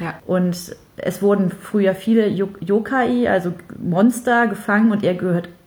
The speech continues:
Speaker 2: dazu. Und dieser sch-, schwarze Fuchs, das ist der Vater von Yukiko,
Speaker 1: Mhm.
Speaker 2: ist so ein Jäger. Deswegen wird er beauftragt, hey, es soll irgendwo noch einen Donnertiger geben. Ich habe ihn in meiner Vision gesehen.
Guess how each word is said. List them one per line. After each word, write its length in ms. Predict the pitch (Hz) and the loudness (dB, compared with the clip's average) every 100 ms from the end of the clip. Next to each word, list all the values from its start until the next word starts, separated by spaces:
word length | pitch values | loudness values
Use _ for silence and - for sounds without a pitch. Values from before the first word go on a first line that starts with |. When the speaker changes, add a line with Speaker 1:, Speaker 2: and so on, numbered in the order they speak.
| _ | _
Speaker 2:
dazu. 760 | 202 - 170 165 - 226 302 339 - | -12 -2 -2 -2 2 2 2 -4 -2
Und 400 | 190 180 - - | -2 -2 -8 -6
dieser 240 | 180 165 | 0 0
sch-, 220 | 165 - - - | 0 -6 -10 -16
schwarze 420 | - - 165 160 - | -14 -4 -4 -4 -6
Fuchs, 300 | - 226 - | -4 -4 -6
das 140 | 160 | -12
ist 100 | 160 | -8
der 80 | 151 | -8
Vater 360 | - 151 - | -4 -4 -2
von 200 | - 233 | 2 4
Yukiko, 540 | 226 233 254 - 277 285 - | 4 2 -6 -4 -4 -4 -6
Speaker 1:
Mhm. 200 | 175 226 | -8 -4
Speaker 2:
ist 160 | - 208 | -4 0
so 80 | 214 | 4
ein 140 | 202 | 4
Jäger. 540 | 190 202 196 143 143 - | 4 2 2 0 -2 -6
Deswegen 360 | 175 185 185 175 | -6 -4 -2 -2
wird 180 | 170 | -4
er 160 | 170 220 | 0 0
beauftragt, 800 | 220 - 202 208 - 185 180 165 | 2 2 0 -2 -4 -4 -4 0
hey, 320 | 214 247 220 | 4 4 2
es 160 | 175 - | -4 0
soll 140 | 196 | 0
irgendwo 360 | 185 185 180 185 | 2 0 0 -2
noch 160 | 180 | -2
einen 160 | 170 170 | 0 0
Donnertiger 540 | 165 170 160 180 165 | 0 -2 -4 -4 -4
geben. 240 | 170 220 233 | -2 2 2
Ich 160 | - | 2
habe 140 | 190 185 | -2 -2
ihn 60 | |
in 60 | 175 | -2
meiner 240 | 175 160 | -2 -2
Vision 300 | 156 156 190 | -4 -2 -2
gesehen. 400 | 175 165 220 254 | 0 0 2 2